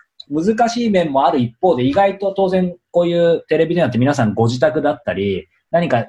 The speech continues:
静かで自分がリラックスして話せる場所で話すんですよ。で、そうすると意外とみんな普段の逆にかっちりしたどっかで受ける取材とか、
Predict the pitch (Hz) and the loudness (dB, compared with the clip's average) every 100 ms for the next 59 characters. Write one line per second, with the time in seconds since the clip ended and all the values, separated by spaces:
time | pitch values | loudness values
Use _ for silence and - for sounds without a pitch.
0 | _ - 202 180 143 113 104 123 156 156 | _ -4 -2 0 0 -2 -2 -2 0 0
1 | - - 127 185 185 - - 117 127 123 | -2 -4 0 0 -2 -8 -4 0 0 0
2 | 113 101 - 104 - 104 113 110 - 95 | 0 0 -2 -4 -2 0 0 0 -6 -8
3 | 85 85 - _ _ 92 95 - 98 87 | -8 -12 -14 _ _ -12 -12 -8 -6 -6
4 | - _ - _ _ _ 170 208 214 226 | -10 _ -20 _ _ _ -2 0 0 0
5 | 226 127 - 165 180 226 226 220 202 208 | -2 -4 0 0 2 2 2 0 2 2
6 | 202 196 - 220 214 165 123 120 123 143 | 2 0 0 0 0 0 0 0 2 0
7 | 139 139 - - 156 - 208 180 - 139 | 0 -4 -14 -4 -4 -2 -2 0 0 -2
8 | - 117 110 107 113 - 117 123 123 123 | 0 0 0 0 -2 -2 0 2 2 -2
9 | 120 101 95 | -2 -4 -4